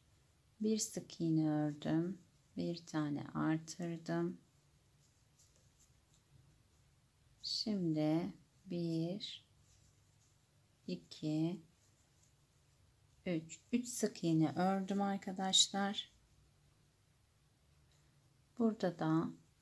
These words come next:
bir sık iğne, bir artır. Yani köşelere geldiğim zaman ben artırma işlemini yapıyorum. Tekrardan bir sık iğne, bir artır.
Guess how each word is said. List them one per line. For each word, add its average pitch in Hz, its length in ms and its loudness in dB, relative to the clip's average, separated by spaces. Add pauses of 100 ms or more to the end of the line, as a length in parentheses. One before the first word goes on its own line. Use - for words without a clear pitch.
(1900)
bir 220 160 6
sık - 400 -6
iğne, 165 540 2 (1500)
bir 185 160 0
artır. - 720 -2
Yani 190 300 4
köşelere 185 680 4
geldiğim 185 640 6
zaman 190 680 2 (720)
ben 208 340 2 (140)
artırma 180 480 2
işlemini 160 520 2
yapıyorum. 160 360 2
Tekrardan 160 760 0
bir 220 120 4
sık - 400 -2
iğne, 185 520 0 (1700)
bir 214 340 0
artır. - 840 0